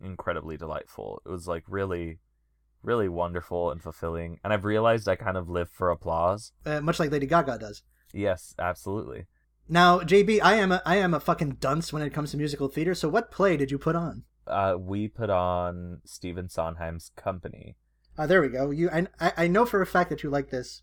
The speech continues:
Speaker 2: play.
Speaker 1: Yes, it's, it's my favorite musical. I believe it's also Kyle's favorite musical. And it was, um,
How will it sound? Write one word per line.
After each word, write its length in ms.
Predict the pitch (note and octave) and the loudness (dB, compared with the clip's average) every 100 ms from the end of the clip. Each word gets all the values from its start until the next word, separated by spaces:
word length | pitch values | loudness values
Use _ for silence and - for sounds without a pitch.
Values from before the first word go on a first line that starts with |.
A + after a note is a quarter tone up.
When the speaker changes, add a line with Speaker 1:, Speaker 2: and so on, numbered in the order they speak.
| _ | _
Speaker 2:
play. 360 | - C3 - - | -6 -6 -6 -12
Speaker 1:
Yes, 280 | A#2+ B2+ - | -2 -2 -2
it's, 280 | E2+ - - | -12 -16 -10
it's 220 | F2 - | -10 -10
my 220 | F#2 F2+ F2+ | -6 -4 -2
favorite 360 | F#2 F2 F2 | -4 -4 -4
musical. 640 | F2+ E2+ E2 F2 E2+ E2+ E2 | -8 -10 -10 -6 -4 -4 -2
I 80 | E2+ | -4
believe 200 | E2+ E2 | -4 -8
it's 140 | D#2+ | -8
also 260 | D#2+ E2 E2 | -8 -8 -8
Kyle's 380 | - D#2+ D#2+ - | -8 -6 -6 -8
favorite 320 | E2+ E2 - | -12 -10 -12
musical. 680 | E2 E2 D#2+ E2+ E2 E2 E2 | -10 -12 -10 -8 -6 -6 -6
And 120 | F#2+ G2 | -6 -6
it 100 | F2 | -4
was, 240 | G2 F#2 | -4 -2
um, 400 | F2+ E2+ F2 F2 | -2 -2 -8 -16